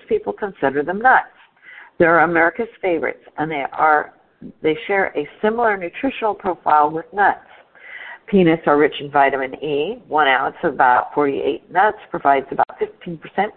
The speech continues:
of your daily requirement, as well as fiber, calcium, copper, iron, magnesium, niacin, folate, and zinc.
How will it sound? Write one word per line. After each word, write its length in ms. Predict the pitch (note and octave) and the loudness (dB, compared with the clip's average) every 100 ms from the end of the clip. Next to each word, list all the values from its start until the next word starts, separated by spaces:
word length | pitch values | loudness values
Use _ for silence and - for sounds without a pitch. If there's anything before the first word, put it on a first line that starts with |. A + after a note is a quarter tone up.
| C#3 | -12
of 100 | C3+ | -6
your 120 | C#3 | -4
daily 320 | D#3 D3+ D3+ | 0 0 0
requirement, 760 | C3+ B2+ - D3+ D3+ D#3+ G3 G3+ - - - - | -4 -6 0 0 2 -2 -6 -8 -16 -20 -20 -4
as 120 | E3 D#3+ | -2 0
well 240 | D#3+ D3+ B2 | 2 4 4
as 120 | C3+ - | 0 2
fiber, 460 | E3 F#3+ G3 A#3 - _ | 2 4 2 0 -2 _
calcium, 640 | - D3+ D3+ - C3+ D#3 A#3 _ _ _ _ _ _ - | -4 -4 -4 -12 -12 -12 -16 _ _ _ _ _ _ -2
copper, 520 | G#3 G3+ F#3+ G#3+ - _ | 0 2 2 2 -2 _
iron, 500 | F3+ F3+ E3+ G3+ G#3 | 0 2 2 -2 -8
magnesium, 800 | F3+ C#3+ F3+ A3+ G#3 D#3+ D#3+ G3+ - _ E3+ | -8 -6 -2 -2 -2 -6 -8 -8 -14 _ -2
niacin, 680 | D#3 C#3 C3+ - C#3+ G3 - _ _ _ _ | 2 2 0 -4 -8 -8 -14 _ _ _ _
folate, 500 | A3+ A3 G#3+ E3+ F#3 - - | 6 6 8 6 2 -2 -6
and 280 | F#3 G3 F#3 | -4 -4 2
zinc. 240 | A#3+ - | 0 0